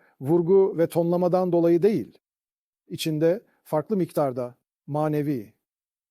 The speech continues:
değer var. Özdeyişler kitabında bu konuda çok şey göreceksiniz. Birçok farklı gerçek ortaya çıkıyor. Bunlardan biri şöyle diyor dil,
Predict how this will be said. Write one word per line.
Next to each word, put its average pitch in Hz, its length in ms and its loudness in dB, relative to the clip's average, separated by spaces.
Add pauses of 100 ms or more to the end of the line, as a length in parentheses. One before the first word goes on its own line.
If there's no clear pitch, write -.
(260)
değer 196 300 4
var. 117 420 -8 (1400)
Özdeyişler 190 540 2
kitabında 160 560 0 (220)
bu 139 100 -2
konuda 202 460 2 (180)
çok - 220 -2
şey 214 140 2
göreceksiniz. 147 760 -2 (880)
Birçok 214 420 2
farklı 247 600 0 (140)
gerçek 170 600 -2 (260)
ortaya 165 360 0
çıkıyor. 120 380 -10 (1300)
Bunlardan 208 540 0
biri 240 180 -2
şöyle 220 360 4
diyor 147 300 0
dil, 135 260 -4